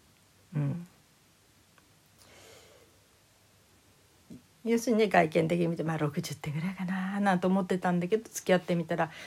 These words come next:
すごくね、人柄がいいし、リラックスさせてくれるし、なんかね、癒してくれるし、あんなこともできる、こんなこともできる、どんどん点数上がっていく。ね、これはとっても、ね、お得ですよね。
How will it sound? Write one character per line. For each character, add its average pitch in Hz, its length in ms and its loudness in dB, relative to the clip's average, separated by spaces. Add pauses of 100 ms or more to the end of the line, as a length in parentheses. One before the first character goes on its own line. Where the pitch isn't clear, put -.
(160)
す - 140 -6
ご 180 100 0
く 208 180 0
ね、 175 240 4
人 170 200 -2
柄 165 240 2
が 175 100 2
い 185 180 2
い 180 40 0
し、 190 640 2 (300)
リ 185 100 2
ラ 156 120 4
ッ - 20 -4
ク - 180 -16
ス - 140 -12
さ 156 180 -6
せ - 100 -16
て 180 80 -4
く 196 160 -6
れ 220 140 4
る 220 80 4
し、 202 440 -2 (520)
な 160 200 -2
ん 156 60 -4
か 147 120 -8
ね、 170 120 0
癒 165 240 4
し - 80 -8
て 170 100 -6
く 170 140 -8
れ 180 140 -4
る 233 120 -2
し、 180 540 0 (480)
あ 175 100 -10
ん 135 60 -2
な 226 80 2
こ 285 120 -2
と 269 100 0
も 226 80 4
で 180 120 2
き 175 100 -4
る、 151 80 0
こ - 120 -6
ん 180 60 2
な 226 80 0
こ 302 80 -2
と 302 100 -4
も 226 80 4
で 170 140 0
き 156 100 -6
る、 139 140 -4
ど 190 120 -4
ん 214 60 2
ど 220 100 -2
ん 160 80 -2
点 139 180 -4
数 - 160 -8
上 151 40 -10
が 147 160 -14
っ - 100 -14
て - 100 -16
い - 20 -20
く。 - 160 -20 (580)
ね、 226 240 0
こ - 160 -12
れ 156 80 -2
は 226 140 4
と 247 100 -2
っ 247 40 -4
て 247 180 -2
も、 247 220 2 (880)
ね、 151 320 -6 (1400)
お - 100 -6
得 - 300 -10
で 143 120 -4
す - 160 -12
よ - 60 -20
ね。 - 60 -20